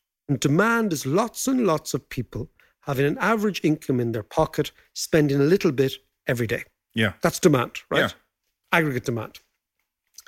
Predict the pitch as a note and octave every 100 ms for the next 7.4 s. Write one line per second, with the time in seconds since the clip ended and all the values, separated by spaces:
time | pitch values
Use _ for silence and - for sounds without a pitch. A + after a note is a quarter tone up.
0 | - - - _ _ _ _ _ - C4
1 | C4 A3 E3 E3 C#3 A2+ - - _ _
2 | _ _ _ - B3 A#3 B3 B3 G#3+ D3
3 | D3+ - F#3 F3+ F3+ E3 D3+ D3+ C3 C#3+
4 | C3 A#2+ A#2 A2 C3+ A#2+ A2+ G2+ - -
5 | _ A#2+ F#3 - _ - _ - D#3 C#4
6 | C#4+ - B3+ - F#3 - C#3+ C3+ C3+ B2
7 | B2 B2+ G#2+